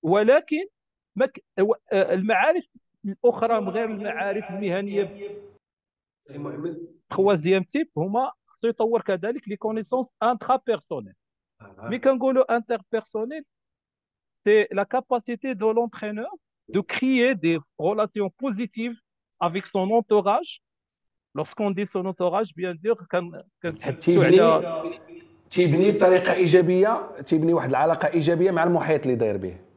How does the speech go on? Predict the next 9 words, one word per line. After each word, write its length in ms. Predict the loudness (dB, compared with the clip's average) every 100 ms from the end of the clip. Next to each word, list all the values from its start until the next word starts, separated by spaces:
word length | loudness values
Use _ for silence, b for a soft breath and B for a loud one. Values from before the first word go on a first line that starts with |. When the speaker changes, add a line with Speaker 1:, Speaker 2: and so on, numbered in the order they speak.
| 0
Speaker 1:
حافظ 300 | 2 2 2
عليها. 400 | 2 4 0 -2 -10 _ _ -6
Speaker 2:
حافظ 160 | -2
Speaker 1:
كريي 120 | 0 2
Speaker 2:
عليها. 200 | 0 0
Speaker 1:
اي 100 | -2
مان-، 240 | 2 0 0 _ -6
اي 120 | -2
مانتونير. 680 | 0 0 0 -4 -2 -6